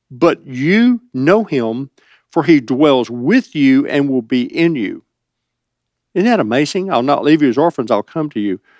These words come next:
Wow. I mean, what a, what a f-, profound passage. It says that, uh, you know Him. Do you know the Holy Spirit? Have you developed a relationship with the Holy Spirit? That's what it says.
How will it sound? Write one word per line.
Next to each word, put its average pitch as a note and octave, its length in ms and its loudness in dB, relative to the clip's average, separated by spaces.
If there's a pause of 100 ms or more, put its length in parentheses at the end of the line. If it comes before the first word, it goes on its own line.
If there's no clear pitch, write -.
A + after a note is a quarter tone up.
(180)
Wow. D#3+ 320 2 (560)
I D3 60 -2
mean, D3 140 2
what B3 260 2
a, - 40 -8
what F3+ 160 2
a G#3+ 40 4
f-, - 240 -6
profound G3+ 640 0
passage. - 640 -4 (400)
It F3 60 4
says E3 280 2
that, D3 240 0 (420)
uh, E3+ 260 2 (320)
you F3 320 2
know F3+ 220 4
Him. C3+ 340 -2 (1200)
Do B2 120 -4
you C#3 180 2
know D3+ 200 4
the D3 100 -4
Holy E3 220 0
Spirit? G#3 360 -4 (960)
Have C3 160 0
you C3+ 80 4
developed C#3 440 2
a D3+ 40 -2
relationship C#3+ 640 -2
with C#3+ 80 -6
the D3+ 100 -4
Holy D#3+ 220 -2
Spirit? G#3+ 340 -8 (460)
That's - 180 -6
what D#3 120 4
it - 80 0
says. G#3+ 460 -6